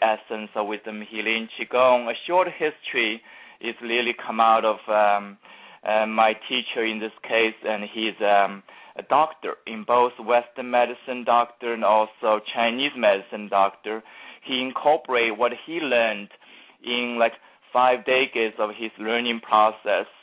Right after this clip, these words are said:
from very young age, from different lineages and schools, um, Buddhist tradition, Taoist tradition, and also, of course, uh, T C M and the traditional Chinese,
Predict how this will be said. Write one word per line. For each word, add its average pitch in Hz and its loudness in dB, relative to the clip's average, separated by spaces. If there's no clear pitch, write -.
from 104 2
very 104 -2
young 120 2
age, 107 0
from 101 0
different 104 -12
lineages 120 -4
and 104 -12
schools, 127 4
um, 107 0
Buddhist 127 -6
tradition, 123 -4
Taoist 117 4
tradition, 113 -2
and 101 4
also, 104 0
of 101 -6
course, 104 -2
uh, 104 2
T 117 -10
C 127 2
M 143 4
and 104 -2
the 104 -10
traditional 110 -6
Chinese, 110 -2